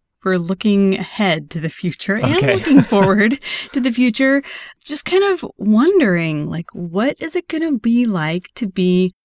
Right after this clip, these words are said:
Speaker 1: old? <laughs> Like, to maybe lose some of the function or the mobility that we had back when we were younger. Is it guaranteed that we'll lose mobility? Like,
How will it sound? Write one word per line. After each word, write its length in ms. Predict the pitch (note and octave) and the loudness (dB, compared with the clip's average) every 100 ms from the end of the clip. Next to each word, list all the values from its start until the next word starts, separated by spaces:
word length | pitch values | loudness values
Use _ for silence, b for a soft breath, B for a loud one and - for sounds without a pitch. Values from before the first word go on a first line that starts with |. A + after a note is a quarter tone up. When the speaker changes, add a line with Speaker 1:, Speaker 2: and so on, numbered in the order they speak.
| _ | _
Speaker 1:
old? 880 | - G#3+ G#3 G3+ F#3 F3 D#3+ E3+ E3+ | -4 0 2 4 4 2 0 -2 0
<laughs> 640 | A#3 - - _ _ _ - | -2 -2 -16 _ _ _ -2
Like, 380 | A#3+ A3+ G#3+ - B B B - | 2 2 0 -8 B B B -4
to 100 | C4 | 4
maybe 840 | A#3 A3 A#3+ B3 B3+ C4 C4+ C4+ - B B B _ - | 6 6 4 2 4 4 4 2 -2 B B B _ -14
lose 1000 | D#3 D#3 D3+ F3 F#3+ G#3 G#3 G3+ - A#3+ | -10 -8 -4 2 4 4 4 0 -6 -12
some 240 | - C#4 A#3+ | -6 0 2
of 160 | G#3+ | 2
the 220 | G#3 G3 F3+ | 0 -2 -2
function 640 | - - C4 C4+ - C#4+ | -8 -2 4 4 4 2
or 140 | B3 F#3 | 4 2
the 80 | E3+ | 2
mobility 840 | D#3 D3+ - G#3 B3+ C4+ B3+ B3+ | 0 -2 0 0 2 2 2 0
that 140 | A#3 | -2
we 120 | A3 G#3+ | -2 -4
had 360 | G3+ G#3 G#3+ | -4 -6 -6
back 200 | F#3+ G3+ - | -6 -8 -4
when 120 | G#3 | 0
we 120 | G3+ | 2
were 140 | F#3 F3+ | 2 2
younger. 640 | E3+ F3+ F#3 F#3+ G3 G3+ _ _ | 2 2 2 2 0 -2 _ _
Is 160 | G#3+ F3+ | 0 0
it 120 | D#3+ | -2
guaranteed 960 | G3 F#3+ F#3 F3+ - F3+ F#3 B3 - - | 0 2 4 2 2 2 4 2 0 -4
that 100 | B3 | -4
we'll 180 | B3+ | -2
lose 280 | B3 C4+ C4 | 2 2 4
mobility? 720 | C4+ C4+ C4 C#4+ D4+ E4 F#4+ - _ - | 4 4 2 0 -2 0 0 -2 _ -10
Like, 180 | G3 | -8